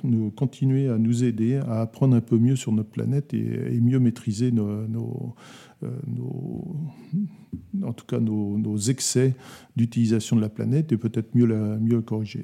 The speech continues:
De là à dire, il faut absolument aller, euh, sur une autre planète pour aller chercher ce qu'on trouve pas chez nous, ça c'est une chose, hein. Je pense que l'exploration de Mars, de la Lune, de tout ce qu'on veut, nous amènera encore d'autres idées et de belles choses.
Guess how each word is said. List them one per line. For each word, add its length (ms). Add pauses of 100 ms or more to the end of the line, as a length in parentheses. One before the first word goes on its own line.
De 160
là 180
à 100
dire, 360
il 60
faut 440
absolument 480
aller, 300
euh, 320
sur 240
une 80
autre 100
planète 340
pour 140
aller 80
chercher 360
ce 40
qu'on 140
trouve 220
pas 120
chez 160
nous, 220
ça 180
c'est 220
une 100
chose, 300
hein. 100
Je 100
pense 200
que 100 (240)
l'exploration 500
de 80
Mars, 320
de 60
la 160
Lune, 220
de 100
tout 160
ce 60
qu'on 140
veut, 160 (580)
nous 160
amènera 320
encore 300
d'autres 360
idées 800
et 80
de 160
belles 180
choses. 360